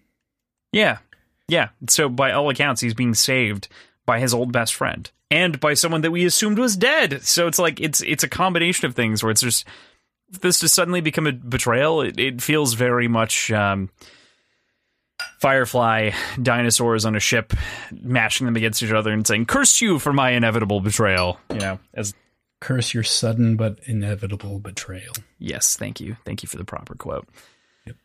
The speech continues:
Speaker 1: Oh, man. But, man, this chapter feels like preparation for the next war, doesn't it? <laughs>
Speaker 2: Mm.
Speaker 1: And it feels like it's also going to be fought by our two lead women, Virginia and Victra, no?
Speaker 2: Yeah, the V sisters, man.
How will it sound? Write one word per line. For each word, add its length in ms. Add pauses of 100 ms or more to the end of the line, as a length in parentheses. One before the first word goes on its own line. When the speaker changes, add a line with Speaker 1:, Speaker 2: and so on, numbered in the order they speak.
(160)
Speaker 1:
Oh, 140
man. 320
But, 240
man, 200
this 180
chapter 380
feels 320
like 180
preparation 480
for 100
the 60
next 240
war, 220
doesn't 220
it? 200
<laughs> 60 (880)
Speaker 2:
Mm. 160
Speaker 1:
And 100
it 60
feels 280
like 120
it's 100
also 240
going 160
to 40
be 100
fought 380
by 240
our 200
two 540
lead 400
women, 320
Virginia 480 (120)
and 160
Victra, 480 (100)
no? 300 (760)
Speaker 2:
Yeah, 280
the 100
V 220
sisters, 640 (140)
man. 420